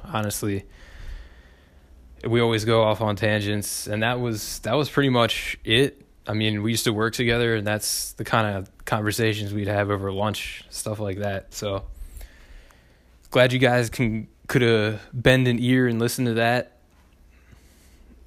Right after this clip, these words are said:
Kinda get in the middle of, uh, one of our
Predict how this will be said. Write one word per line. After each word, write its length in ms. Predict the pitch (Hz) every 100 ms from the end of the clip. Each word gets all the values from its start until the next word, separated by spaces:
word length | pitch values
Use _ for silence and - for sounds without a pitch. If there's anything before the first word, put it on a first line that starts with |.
| - - -
Kinda 260 | - 113 107
get 200 | 113 117
in 60 |
the 80 | 110
middle 320 | 110 113 113
of, 180 | 110 107
uh, 340 | 107 107 107 101 - - - -
one 240 | - 113 113
of 100 | 110
our 300 | 110 107